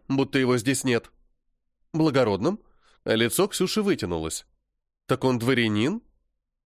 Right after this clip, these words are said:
«Ксения!» Тихо, но веско. «Прости, мама». Сразу вытягивается в струнку моя жена. «Не передо мной надо», хмуро бросает Кали. Ксюша оборачивается ко мне. «Прошу простить, Арсений Всеволодович, за неподобающее поведение.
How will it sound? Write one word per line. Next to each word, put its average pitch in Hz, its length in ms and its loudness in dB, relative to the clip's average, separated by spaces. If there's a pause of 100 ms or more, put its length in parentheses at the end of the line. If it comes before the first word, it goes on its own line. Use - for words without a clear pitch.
(540)
«Ксения!» 131 840 0 (460)
Тихо, 131 360 -2
но 214 140 0
веско. 107 420 -2 (340)
«Прости, 147 340 -2
мама». 120 280 -2 (420)
Сразу 208 400 0
вытягивается 175 600 0
в - 60 -6
струнку 139 380 -2
моя 117 240 2
жена. 87 300 -4 (600)
«Не 139 220 0
передо 143 300 0
мной 143 280 2
надо», 92 320 0
хмуро 127 320 0
бросает 123 400 0
Кали. 95 300 -2 (460)
Ксюша 226 360 0
оборачивается 160 560 -2
ко 120 140 0
мне. 92 220 -2 (920)
«Прошу 165 280 2
простить, 180 500 0
Арсений 135 560 0
Всеволодович, 120 640 0
за 139 160 0
неподобающее 143 600 0
поведение. 131 580 -2